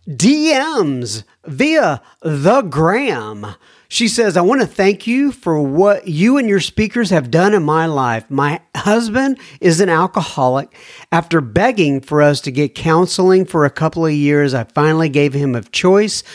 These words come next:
a choice of getting help or moving out. He chose to leave me and our five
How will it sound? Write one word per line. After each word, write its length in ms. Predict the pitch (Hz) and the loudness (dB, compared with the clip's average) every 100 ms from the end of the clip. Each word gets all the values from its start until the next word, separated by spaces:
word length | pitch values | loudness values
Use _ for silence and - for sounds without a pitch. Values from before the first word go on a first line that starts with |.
| - - _ _ _ _ | -20 -20 _ _ _ _
a 160 | 151 202 | 0 0
choice 460 | - 165 143 147 147 | 0 -2 -2 -2 -4
of 120 | 110 | 0
getting 280 | 147 180 196 | 2 2 2
help 400 | 160 165 165 - | 2 2 2 0
or 120 | 127 | 0
moving 560 | 127 135 135 143 139 110 | 2 2 2 0 -2 -4
out. 480 | 113 104 110 - - - - _ | -4 -2 -4 -10 -20 -20 -20 _
He 180 | 165 185 | -2 0
chose 720 | - - 185 180 180 185 - | 0 2 4 4 4 2 -2
to 200 | - 139 | -2 -2
leave 500 | 131 147 156 156 131 | 0 0 0 -2 -2
me 600 | 127 135 139 135 135 - - | 0 4 4 4 2 0 -2
and 500 | 127 123 127 127 135 - | 0 2 2 0 -2 -2
our 440 | 117 117 117 117 - - | 0 2 2 -2 -6 -2
five 600 | 110 107 107 104 98 | 0 2 0 -2 -6